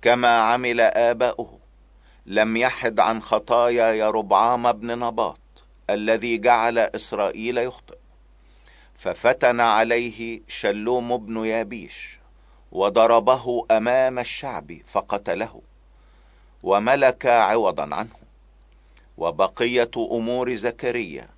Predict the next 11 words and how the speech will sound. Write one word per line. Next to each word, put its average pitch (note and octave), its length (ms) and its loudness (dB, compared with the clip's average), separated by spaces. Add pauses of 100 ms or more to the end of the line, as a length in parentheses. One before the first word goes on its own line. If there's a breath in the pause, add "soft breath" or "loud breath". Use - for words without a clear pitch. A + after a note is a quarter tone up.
(160)
هي A2+ 380 0
مكتوبة A#2 1040 -6 (100)
في G#2+ 240 -10
سفر A#2 480 -6
أخبار A#2+ 540 -2
الأيام A#2 800 -8 (140)
لملوك G#2+ 600 -6
إسرائيل. - 640 -12 (1120 soft breath)
ذلك C#3+ 560 2
كلام C#3 480 0
الرب B2 360 -6